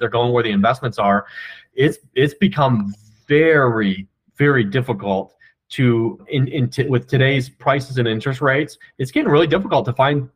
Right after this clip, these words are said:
find properties that not only, not only make a, make a, the cash flow we're looking for, but then even, that even aren't losing money every month. So it is with, you know, seven, eight percent interest rates on a second home and prices up eight to ten percent from last year.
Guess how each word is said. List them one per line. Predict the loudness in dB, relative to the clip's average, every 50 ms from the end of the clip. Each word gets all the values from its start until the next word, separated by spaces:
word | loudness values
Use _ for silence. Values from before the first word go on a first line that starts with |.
| _ -2
find | -2 0 0 -2 -2
properties | -2 -4 -4 -2 0 0 -2 0 0
that | 0 -2 -2 -2 -6 _ _ -20 _ -4
not | 0 2 2 4
only, | 4 2 2 2 0 0 -2 -2
not | -2 0 2
only | 2 2 2
make | 0 0 -2
a, | -4 -8 -8 _ _ -8
make | -4 -4 -4 -2 -2
a, | -2 -2 -2 -4 -8 -10
the | -8 -10
cash | -8 -4 -2 0 0 -2 -2 -4
flow | -2 -2 -2 0
we're | -2 -2 -2
looking | 0 -2 -2 -2 -2 -4 -6
for, | -4 -2 -2 -2 -2 -2 -4 -6 -12 -18 _ -6
but | -4 -2
then | 0 0 2 4
even, | 2 2 2 0 -2 -2
that | 0 0 2 2
even | 2 2 2 0 0 -2 -4 -8 _ -4
aren't | -2 -2 0 2
losing | 2 2 2 2 0 0
money | 0 2 2 2 2
every | 0 0 -2
month. | -4 -4 -6 -12 -14 _
So | -10 -6 -6 -6 -6 -6 _ _ -20 _ _ -6
it | -2 0 2
is | 2 2 0 -4 _ -4
with, | -2 -2 -2 -2 _ _
you | -8 -4
know, | -4 -4
seven, | -4 -2 -2 0 0 0 0
eight | -2 -2
percent | -4 -6 -4 -2 0 0
interest | 0 -2 -2 -4 -6 -2
rates | -2 -2 -2 0 0
on | -2 -2 -2
a |
second | -4 -4 -4 -2 -2 -2
home | -2 0 0 2 2 2 0 0 -2 -8 _ -20 -20 _ _ -2
and | 0 0 2 0 0
prices | 2 2 2 2 0 -2 -4 0 2
up | 2 2 2 0
eight | -2 -4 -4 -4
to | -6 -4
ten | 0 0 0
percent | 0 0 -2 -2 -2 -2 0
from | 0 0
last | 2 2 0 -2 -4 -6 -4 0
year. | 2 2 2 2 0 -2 -4